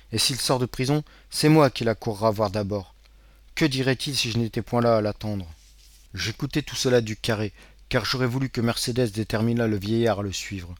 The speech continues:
Ce pas retentissant tous les jours sur ma tête ne me laissait pas un instant de repos. « Mais ne montiez-vous pas vous-même près du vieillard pour le consoler ? » demanda le prêtre. « Ah, monsieur, »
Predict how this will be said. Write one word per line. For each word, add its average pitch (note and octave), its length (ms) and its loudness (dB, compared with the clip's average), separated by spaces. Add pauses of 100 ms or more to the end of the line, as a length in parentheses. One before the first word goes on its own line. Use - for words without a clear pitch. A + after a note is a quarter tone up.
(540)
Ce - 140 -4
pas A#2+ 200 0
retentissant A#2 680 -2
tous - 160 -8
les A#2 60 -2
jours A2+ 200 -4
sur - 140 -8
ma A2+ 160 2
tête - 240 -4
ne A2+ 60 2
me A2 100 2
laissait G#2+ 260 -2
pas - 180 -2
un A#2 80 2
instant G#2+ 280 -4
de G2 60 -4
repos. « F2+ 340 -10 (1400)
Mais A#2+ 340 4
ne A#2+ 120 4
montiez-vous A#2 540 2
pas A#2 140 4
vous-même A2+ 400 4
près - 160 -6
du G2+ 120 -4
vieillard A2+ 320 2
pour A2+ 120 -4
le G#2 80 -2
consoler ? » F3 480 0
demanda C#3+ 300 4
le C3+ 80 2
prêtre. « - 340 -6 (680)
Ah, A#2 460 10
monsieur, » A2 500 0